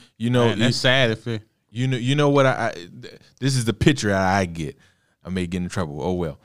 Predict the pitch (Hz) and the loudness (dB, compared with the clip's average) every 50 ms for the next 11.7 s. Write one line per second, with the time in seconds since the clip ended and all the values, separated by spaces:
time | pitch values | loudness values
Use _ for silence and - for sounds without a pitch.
0 | _ _ _ _ _ - 135 135 127 131 117 113 101 - 117 104 101 98 90 90 | _ _ _ _ _ -4 -4 -2 -2 -2 -4 -4 0 0 0 0 0 -2 -2 -2
1 | 90 87 87 87 90 87 80 82 76 - - _ _ _ _ _ _ _ _ _ | -2 -2 -2 -4 -4 -6 -8 -10 -12 -12 -14 _ _ _ _ _ _ _ _ _
2 | _ _ _ _ 98 95 92 87 87 82 - _ _ _ _ _ _ _ _ _ | _ _ _ _ -4 -2 -2 -2 -2 -4 -8 _ _ _ _ _ _ _ _ _
3 | _ _ _ _ _ _ _ _ _ 101 104 104 98 92 90 - - 123 127 107 | _ _ _ _ _ _ _ _ _ 0 0 2 0 0 -4 -2 0 0 0 0
4 | 107 104 - 101 95 87 87 87 85 92 92 92 90 - - 87 80 78 78 78 | -2 -4 -2 -2 -2 -2 -4 -6 -6 -4 -4 -4 -6 -8 -10 -10 -12 -12 -14 -16
5 | - _ _ _ _ _ _ 90 87 85 82 80 80 78 80 - _ _ _ _ | -20 _ _ _ _ _ _ -8 -6 -4 -4 -4 -4 -6 -8 -12 _ _ _ _
6 | _ _ _ _ _ _ - 87 85 85 82 82 - _ _ _ _ _ _ _ | _ _ _ _ _ _ -8 -6 -6 -6 -8 -10 -16 _ _ _ _ _ _ _
7 | _ _ - 82 _ _ - 107 110 113 113 107 101 92 101 101 104 101 98 95 | _ _ -20 _ _ _ -2 0 2 2 2 0 0 0 0 0 2 2 0 0
8 | 92 92 92 - _ _ _ _ _ _ _ _ _ 87 87 82 - - - - | -2 -4 -8 -14 _ _ _ _ _ _ _ _ _ -8 -8 -8 -8 -10 -12 -14
9 | - - 64 - - 98 - 64 _ _ _ _ 62 65 _ _ _ _ _ _ | -12 -12 -14 -16 -16 -18 -20 -20 _ _ _ _ _ _ _ _ _ _ _ _
10 | _ _ 90 87 87 92 113 123 131 131 113 95 73 90 95 123 139 139 104 95 | _ _ -20 -20 -12 -4 0 0 2 2 0 -4 -12 -8 -4 -2 -2 -2 -2 -2
11 | 117 123 123 - - 98 90 78 67 64 60 62 73 | -2 -2 -2 -4 -6 -6 -6 -4 -6 -6 -10 -12 -14